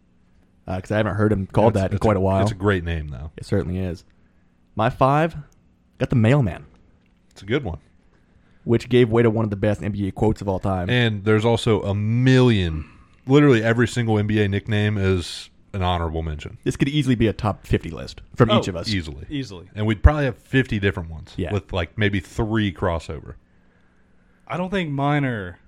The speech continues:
Speaker 3: are in order, but you've gotta go white chocolate.
Speaker 2: <sighs> It's a great one.
Speaker 3: Dude, it is.
Speaker 1: All-timer.
Speaker 3: Iconic.
Speaker 1: And there's almost even times where I forget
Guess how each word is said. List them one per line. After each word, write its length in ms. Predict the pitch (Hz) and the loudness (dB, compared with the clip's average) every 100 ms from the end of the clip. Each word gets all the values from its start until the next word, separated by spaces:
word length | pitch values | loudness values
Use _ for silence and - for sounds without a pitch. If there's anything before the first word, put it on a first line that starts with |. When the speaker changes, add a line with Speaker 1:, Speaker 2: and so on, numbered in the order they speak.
| _ _ _ _ _ | _ _ _ _ _
Speaker 3:
are 120 | 101 | -12
in 220 | - 110 117 | -10 -10 -10
order, 460 | 101 104 127 139 - _ _ _ _ _ _ _ _ - | -8 -8 -8 -10 -14 _ _ _ _ _ _ _ _ -16
but 320 | 98 98 87 _ _ _ | -12 -10 -12 _ _ _
you've 240 | 101 101 | -18 -14
gotta 200 | 117 113 | -10 -10
go 140 | 98 95 | -10 -12
white 240 | 90 87 | -10 -12
chocolate. 440 | - 87 85 92 - _ _ _ _ _ _ | -14 -18 -16 -20 -20 _ _ _ _ _ _
Speaker 2:
<sighs> 200 | - - | -14 -14
It's 100 | - | -14
a 60 | 82 | -8
great 220 | 95 107 | -2 -2
one. 180 | 87 80 78 | -2 -8 -8
Speaker 3:
Dude, 160 | 131 | -10
it 120 | 104 110 | -10 -10
is. 360 | 151 - - _ - | -12 -12 -20 _ -8
Speaker 1:
All-timer. 480 | 101 104 95 92 - _ _ _ - | -6 -4 -4 -4 -8 _ _ _ -18
Speaker 3:
Iconic. 400 | 113 147 175 110 _ _ _ _ - _ _ _ _ _ _ _ | -14 -12 -14 -16 _ _ _ _ -20 _ _ _ _ _ _ _
Speaker 1:
And 80 | 120 | -4
there's 60 | 123 | -2
almost 340 | 156 190 - | -2 -4 -2
even 160 | 135 120 | -2 -2
times 300 | 117 117 110 | -2 -2 0
where 100 | 104 | -2
I 20 | |
forget 680 | - 107 92 92 110 107 | -2 -8 -8 0 2 2